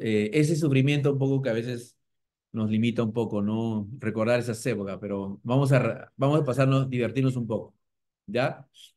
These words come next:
Porque Java no es aburrido. Yo, yo, yo enseño Java muchos años y siempre digo, "¿Por qué, por qué dicen que Java es aburrido?". Java es sumamente simple. Simplemente hay que,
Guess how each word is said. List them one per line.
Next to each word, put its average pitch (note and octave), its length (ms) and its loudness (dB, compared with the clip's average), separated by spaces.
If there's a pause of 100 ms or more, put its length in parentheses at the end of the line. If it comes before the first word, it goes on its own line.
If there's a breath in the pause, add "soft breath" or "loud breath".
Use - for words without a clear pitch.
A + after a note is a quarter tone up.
(300)
Porque D3 220 0
Java A3 160 4
no G#3+ 80 2
es G#3+ 120 2
aburrido. D3+ 680 0
Yo, F3 180 -2
yo, F#3+ 240 0
yo F#3+ 80 0
enseño G3+ 300 -2
Java G3 180 2
muchos F#3+ 280 -6
años F#3 220 -2
y C3 60 0
siempre E3 300 -4
digo, F3+ 240 -4
"¿Por C3+ 160 -6
qué, G3 160 -6 (140)
por C3+ 140 -4
qué F3 240 0
dicen F3+ 400 -2
que D#3+ 120 -4
Java D3+ 200 4
es D3 80 -2
aburrido?". C3 400 0
Java C#3+ 260 2
es C#3 260 -4
sumamente F#3+ 720 -4 (720)
simple. G#2 640 -2
Simplemente C#3 640 0
hay C#3+ 120 2
que, C#3 340 -2